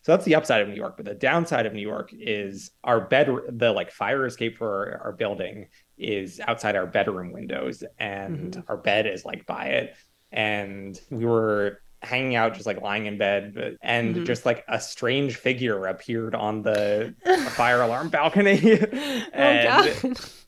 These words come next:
Speaker 1: very startling. We, like, truly don't know what's, what the deal was, if it was a neighbor or if it was someone, like, looking to break in or whatever.
Speaker 2: Ah.
Speaker 1: Like, I can't imagine it was somebody break,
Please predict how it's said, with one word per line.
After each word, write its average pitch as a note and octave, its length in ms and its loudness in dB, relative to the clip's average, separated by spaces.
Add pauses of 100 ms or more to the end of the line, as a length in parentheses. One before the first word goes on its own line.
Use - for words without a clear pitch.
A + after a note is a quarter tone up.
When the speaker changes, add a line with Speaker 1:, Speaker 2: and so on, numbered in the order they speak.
(460)
Speaker 1:
very E3+ 420 2
startling. B2+ 640 -4
We, C3 100 -6
like, A#2 200 -4
truly D3+ 260 -2
don't C#3+ 160 2
know C#3+ 100 0
what's, - 580 -4
what A#2+ 360 -6
the C#3 100 -6
deal A2+ 260 0
was, A2 280 -2
if A#2 120 -12
it G#2+ 120 -8
was G#2+ 640 -4
a G2 40 -16
neighbor D#3 760 6
or A2+ 200 -2
if G#2 100 -16
it A#2 120 -8
was - 120 -12
someone, A#2 360 -2
like, G2 180 -4
looking A#2+ 300 -4
to A2 60 -4
break - 340 -8
in D3+ 400 2
or C#3 140 0
whatever. C3+ 340 4
Speaker 2:
Ah. C3+ 460 4
Speaker 1:
Like, A2+ 140 -2
I A2+ 80 -4
can't F#3+ 360 0
imagine C3 920 -2
it C#3 60 -8
was A#2+ 180 -4
somebody A#2 300 -4
break, A#2 280 -4